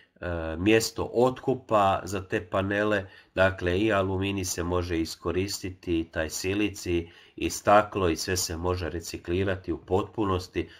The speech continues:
Dakle, to je samo jedno veliko neznanje i ljude su uplašili da od toga će biti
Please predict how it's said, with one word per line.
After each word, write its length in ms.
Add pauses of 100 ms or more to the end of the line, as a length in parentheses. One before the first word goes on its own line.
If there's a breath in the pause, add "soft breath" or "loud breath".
(120 loud breath)
Dakle, 400 (220 loud breath)
to 140
je 60
samo 360
jedno 280
veliko 420
neznanje 760 (340 loud breath)
i 260
ljude 340
su 180
uplašili 600
da 420 (280 loud breath)
od 220 (120)
toga 500
će 160
biti 540